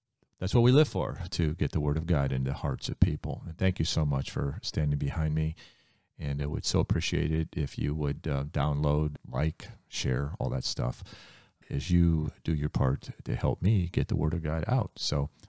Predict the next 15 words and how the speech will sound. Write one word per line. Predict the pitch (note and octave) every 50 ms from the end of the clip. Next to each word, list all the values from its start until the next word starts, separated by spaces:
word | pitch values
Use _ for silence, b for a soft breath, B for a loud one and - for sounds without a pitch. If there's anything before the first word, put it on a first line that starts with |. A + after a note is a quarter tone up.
| B _
thanks | - G#2+ G2+ -
so | - F2+
much. | E2+ D2+ C#2 - - - -
Here | A#2 B2
we | B2
go | A2+ B2+ A#2
today. | - - A2+ A2 A2 G2 D#2 - - b b b b b b b b b b b b b _
I | F2 F2
call | - - A2 A#2 B2 A#2+ A#2+ A#2+ A2 - -
our | - F#2 F#2 F2+
thoughts | - G#2 G2+ G2 - -
today | - F#2+ F#2 F#2 F#2 F#2
the | D#2+ D#2+ D2
genetic | C#2 D2+ D#2 E2+ F2 E2+ E2+ F2 F#2 F#2+ F#2+ F#2+ G2+ G2+ - - - _ _ _
apocalypse. | E2 E2 D#2+ - - - - F2 E2 D#2 - - - C2 A#1 A1+ G1+ G1+ - _ - - - - -